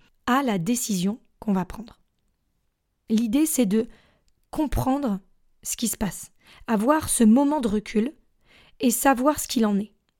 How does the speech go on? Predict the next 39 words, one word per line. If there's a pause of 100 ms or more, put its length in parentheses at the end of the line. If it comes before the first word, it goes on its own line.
(220)
et
pourquoi
on
fera
ou
non
cette
action, (580)
ou
pourquoi
on
prendra
ou
non
cette
décision. (1120)
Alors
d'ici
la
rentrée
prochaine,
en
septembre,
pour
notre (260)
quatrième
saison, (540)
ben,
je
vous
invite
à
profiter
de
cet
été
pour (200)
vous
questionner,